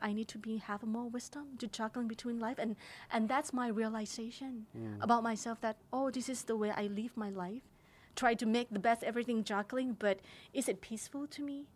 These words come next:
Speaker 2: Mm.
Speaker 1: That's a thought-provoking for me, really. And when I finish that conversation, I start,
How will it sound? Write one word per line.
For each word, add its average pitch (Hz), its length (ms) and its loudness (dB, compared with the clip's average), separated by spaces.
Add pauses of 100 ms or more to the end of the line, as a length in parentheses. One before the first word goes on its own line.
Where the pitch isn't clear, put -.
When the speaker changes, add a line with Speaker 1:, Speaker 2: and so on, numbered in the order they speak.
(120)
Speaker 2:
Mm. 113 40 -4
Speaker 1:
That's 208 280 -2
a 233 60 -2
thought-provoking 208 840 -4
for 208 180 -10
me, 190 240 -4
really. 175 340 -8 (340)
And 214 120 0
when 220 100 2
I 220 80 2
finish 220 300 0
that - 240 0
conversation, 208 600 -4
I 202 100 -6
start, 202 280 -6